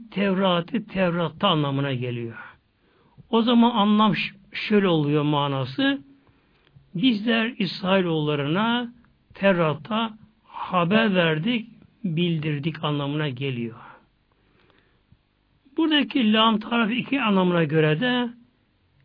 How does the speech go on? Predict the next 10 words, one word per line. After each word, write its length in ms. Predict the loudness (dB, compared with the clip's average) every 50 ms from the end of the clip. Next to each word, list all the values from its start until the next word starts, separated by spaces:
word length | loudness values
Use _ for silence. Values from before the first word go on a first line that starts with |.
| _ _ _ _ _ -20 -20 -20 -20 _ -2
levh-i 280 | 0 2 2 2 2 0
anlamına 500 | 0 0 0 0 0 0 0 0 -2 -2
geliyor. 600 | -4 -4 -4 -4 -4 -4 -4 -4 -4 -4 -6 -8 -10 -16 _ _ _ _ _ _ _ -2
Yani 720 | 2 2 4 4 4 2 2 2 0 0 0 -2 -6 -10 -14 -20 _ _ _ _ _ -6
levh-i 560 | -4 -2 0 2 2 2 2 2 0 0 0
mahfuzda 1040 | 0 0 0 0 0 -2 -4 -8 -8 -8 -6 -4 -4 -2 -2 0 0 -2 -2 -4 -6 -10 -16 -20 -20 -20 _ _ _ _ -2
ezelde 920 | 0 0 2 2 2 2 2 2 2 0 0 0 -2 -2 -2 -2 -4 -6 -10 -18 -20 _ _ _ _ _ _ _ _ _ _ -10
kesin 400 | -6 -4 -4 -4 -2 -2 -2 0
hükmettik 680 | -2 -2 -2 0 2 2 0 0 -2 -6 -6 -4 -2
ki 300 | 0 2 2 2 0